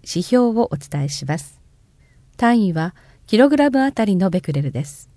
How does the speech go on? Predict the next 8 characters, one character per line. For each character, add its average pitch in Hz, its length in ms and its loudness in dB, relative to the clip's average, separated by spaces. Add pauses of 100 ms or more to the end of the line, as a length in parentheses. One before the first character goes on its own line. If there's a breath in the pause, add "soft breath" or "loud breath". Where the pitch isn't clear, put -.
(1300)
要 277 200 4
素 160 300 -2
百 - 260 -8
三 247 300 2
十 143 160 -4
一、 143 440 -4 (500)
三 214 300 0
百。 143 380 -6